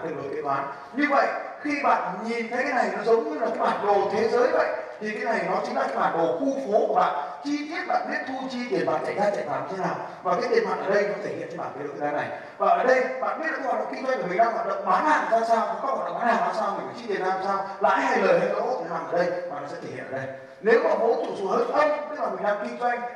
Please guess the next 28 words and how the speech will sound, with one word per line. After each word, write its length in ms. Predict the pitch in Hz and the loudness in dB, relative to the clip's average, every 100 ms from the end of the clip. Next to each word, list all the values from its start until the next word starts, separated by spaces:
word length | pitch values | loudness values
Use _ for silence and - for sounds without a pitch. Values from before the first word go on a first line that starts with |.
| - | -8
và 100 | 180 | -6
mình 160 | 220 | -4
đang 120 | - 254 | -4 -4
mất 80 | 262 | -2
tiền 220 | 190 - | 0 0
dần 180 | 156 156 | 0 -2
đi. 140 | 175 175 - - - - _ - | -4 -6 -10 -14 -20 -20 _ 0
Và 160 | 175 175 | 2 4
nếu 100 | 185 | 2
mà 60 | - | 0
nó 120 | 285 | -2
dương 240 | 285 285 254 | 0 0 4
lên 160 | 254 - - - | 4 2 -4 -8
thì 60 | 170 | -12
chúng 100 | 190 | -6
ta 60 | 208 | 0
đang 240 | 180 180 | 2 2
kinh 100 | 180 170 | 0 -6
doanh 180 | - 147 | -6 -2
có 60 | |
lãi. 180 | 151 220 220 - - - | -2 -2 -4 -10 -14 -18
Nhưng 520 | 208 254 339 339 - | -10 -2 0 0 -2
có 180 | 220 233 277 | 2 4 6
lãi 320 | 277 - 349 320 | 6 6 4 0
mà 80 | - | -2
không 120 | 285 | -4
có 60 | - | -4
tiền 200 | 294 277 | 2 4